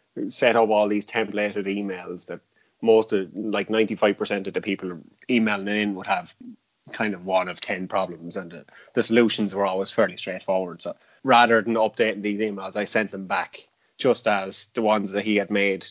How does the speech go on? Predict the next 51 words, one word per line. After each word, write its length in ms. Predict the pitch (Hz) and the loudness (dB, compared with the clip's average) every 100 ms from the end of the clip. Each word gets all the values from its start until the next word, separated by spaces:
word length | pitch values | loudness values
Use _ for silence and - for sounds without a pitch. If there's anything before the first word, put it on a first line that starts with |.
| 90 | -8
with 180 | 107 107 | -4 0
the 40 | |
name 220 | 110 107 | 2 4
Paul 300 | 95 110 107 | 6 8 8
on 100 | 101 | 4
them. 160 | 95 87 _ _ - | -4 -14 _ _ -6
So 100 | - | 4
then 180 | 131 147 | 6 6
anytime 380 | 139 127 127 123 | 4 2 0 0
anyone 280 | 123 120 117 | -2 -4 -2
phoned 340 | - 131 123 | 0 2 2
up, 220 | 170 - | -2 -4
they'd 120 | 110 | -12
be 80 | 98 | -8
looking 240 | 113 110 107 | -8 -8 -10
for 120 | 104 | -2
Paul, 500 | 123 117 98 92 - | 2 2 0 -8 -18
and 240 | 113 95 - - | -16 -14 -16 -8
they 80 | 110 | -6
would 160 | 107 | -4
get 180 | 104 - | -4 -4
me. 380 | 107 98 95 95 | -4 -6 -8 -14
So 220 | - - - - - _ | -12 -12 -12 -18 -20 _
they, 100 | 95 | -10
it 240 | - - | -10 -8
kind 220 | - 117 107 | 0 2 2
of 80 | |
came 300 | - 110 104 | 0 0 0
th-, 120 | 98 - - - | -6 -10 -14 -10
from 200 | - 110 | -2 0
that, 240 | 104 107 - | 2 0 0
that 100 | 110 | -6
people 240 | - 113 107 | -2 -2 0
in 80 | 98 | -2
the 100 | 101 | -2
office 260 | 101 98 - | -4 -8 -8
were 80 | 104 | -2
calling 280 | 107 98 | 2 2
me 80 | 98 | 0
Paul 340 | 95 101 98 95 | 0 2 2 0
all 140 | 92 | -8
the 80 | 92 | -12
time. 260 | 90 92 87 | -14 -16 -16
So 140 | - - - - _ - | -16 -16 -18 -20 _ -4
I 80 | |
had 160 | 98 104 | -2 -2
to 80 | 107 | -2
kind 160 | 107 | -2
of 80 | 101 | -2
insist 440 | 101 - 110 - | -6 -4 -4 -2
that, 140 | - | -8